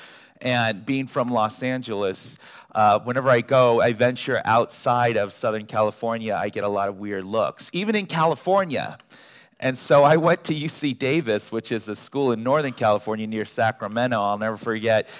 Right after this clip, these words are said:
you know, what are the two main questions that people ask you when you start school? You know, you're walking around, you're a freshman, you're,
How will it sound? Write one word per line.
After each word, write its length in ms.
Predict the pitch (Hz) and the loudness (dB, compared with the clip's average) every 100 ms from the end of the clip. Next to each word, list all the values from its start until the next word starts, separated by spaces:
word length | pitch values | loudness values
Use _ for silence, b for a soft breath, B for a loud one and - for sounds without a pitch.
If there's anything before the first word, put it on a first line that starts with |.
| B | B
you 80 | 123 | -2
know, 100 | 127 | 0
what 120 | 143 | 2
are 20 | |
the 80 | 127 | -2
two 500 | - 147 131 131 120 | -4 -4 -2 -2 -4
main 320 | 123 117 117 | -4 -4 -4
questions 480 | - 123 110 - 107 | -2 0 0 -2 -6
that 160 | 101 - | -6 -4
people 340 | 123 - 92 | -6 -4 -4
ask 400 | 101 101 - - | -2 -4 -6 -8
you 260 | 110 101 95 B B - | -6 -6 -6 B B -10
when 120 | 110 | -8
you 120 | 101 | -8
start 480 | - 107 98 87 - | -6 -2 0 -2 -8
school? 420 | - 101 98 101 | -12 -8 -6 -6
You 80 | 98 | -8
know, 120 | 101 | -10
you're 180 | 98 98 | -8 -4
walking 320 | 95 95 - | -2 -2 -4
around, 160 | 98 98 | -8 -8
you're 120 | 95 | -10
a 40 | |
freshman, 680 | - - 87 - 90 87 90 | -8 -6 -6 -8 -12 -12 -12
you're, 240 | 92 90 | -12 -14